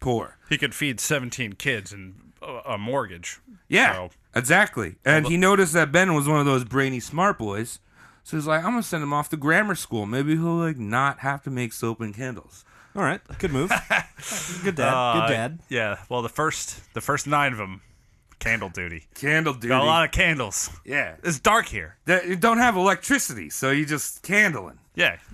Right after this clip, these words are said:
Speaker 2: candling.
Speaker 1: Have you ever seen that porn where they put the candle in the butthole?
Speaker 3: Yeah.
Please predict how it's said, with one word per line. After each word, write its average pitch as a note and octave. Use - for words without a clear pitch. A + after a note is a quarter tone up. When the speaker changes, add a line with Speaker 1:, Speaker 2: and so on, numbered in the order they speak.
Speaker 2:
candling. G#2+
Speaker 1:
Have G#3
you D#4+
ever E4+
seen E4
that C#4
porn G3+
where E3
they D3+
put D3
the C3+
candle C3+
in C3
the A2
butthole? C3+
Speaker 3:
Yeah. G#2+